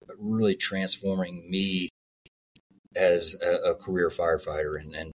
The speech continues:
turning my career around. And so it's, it's always people. And no, it, it's just like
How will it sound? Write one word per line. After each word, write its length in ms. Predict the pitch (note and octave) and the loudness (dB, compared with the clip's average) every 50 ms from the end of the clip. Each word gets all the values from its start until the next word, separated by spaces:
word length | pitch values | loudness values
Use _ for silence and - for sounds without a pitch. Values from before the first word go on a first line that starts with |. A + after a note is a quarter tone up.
| - | -10
turning 380 | - - F#2+ F#2 F2 F2 E2 E2 | -8 -6 -4 -4 -4 -6 -8 -6
my 160 | E2 E2 D#2+ | -4 -4 -6
career 400 | D2+ - - E2 E2 E2+ F2 E2+ | -6 -8 -12 -10 -4 -2 0 0
around. 460 | D#2+ D2+ D2+ D#2 D2 D2+ D2+ D2+ D2+ D#2 | 0 0 -4 -8 -8 -8 -10 -12 -14 -14
And 140 | D2+ D2+ | -6 -4
so 320 | - - F2 E2+ E2+ E2 E2+ | -4 -2 0 0 2 2 2
it's, 240 | F#2 F2+ - - - - - - - _ _ | 2 2 2 0 0 -4 -14 -20 -20 _ _
it's 160 | - G#2+ - A2 | -4 -2 2 4
always 300 | G#2+ A#2 A#2 G#2+ G2+ F2 - | 6 6 6 6 4 2 0
people. 300 | - G#2 G2+ - - - - _ _ | 0 -2 -2 -2 -4 -14 -20 _ _
And 400 | - F#2 F#2+ F#2+ F#2 F#2 F2+ F2+ - | -4 -2 0 0 0 -2 -2 -4 -4
no, 360 | F#2 G2 G2+ G2+ G2 F#2 F#2 - - | -2 2 2 2 2 2 -2 -8 -6
it, 160 | - G#2 G2 A2 | -4 -4 -2 -2
it's 180 | G2+ - - | 0 0 0
just 400 | G#2+ G#2 G2+ G#2+ A#2 A#2 - - | -2 -2 -2 0 2 2 2 2
like 420 | G#2 G2+ G2 G2+ G2 G2 - - | 2 2 2 2 2 0 -2 -8